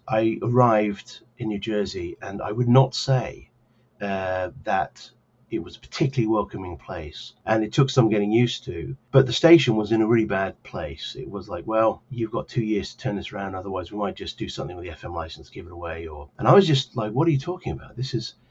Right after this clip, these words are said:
we are basically part of the number one market here in America, part of the New York market." I saw nothing but potential. I saw nothing but possibility. I threw myself in immediately. The first couple of years were very, very rough. I said, "Well, the first thing we've got to do is we've got to start streaming online.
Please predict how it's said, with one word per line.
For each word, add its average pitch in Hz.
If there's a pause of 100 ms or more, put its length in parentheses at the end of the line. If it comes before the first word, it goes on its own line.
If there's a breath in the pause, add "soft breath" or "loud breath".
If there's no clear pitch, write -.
(320 soft breath)
we 120
are 101 (240)
basically 151
part 123
of -
the 107
number 101
one 90
market 92
here 82
in 85
America, 80 (120)
part 110
of 87
the 82
New 85
York 85
market." 85
I 160
saw 143
nothing 131
but 104
potential. 101
I 90
saw -
nothing 98
but 85 (360 soft breath)
possibility. -
I 95
threw 147
myself 120
in 110
immediately. 110
The 98
first 135
couple 120
of 107
years 104
were 95
very, 98
very 87
rough. 101
I 139
said, 135
"Well, 101
the 101
first 135
thing 110
we've 92
got 82
to 95
do 87
is 90
we've 107
got 117
to -
start -
streaming 92
online. 80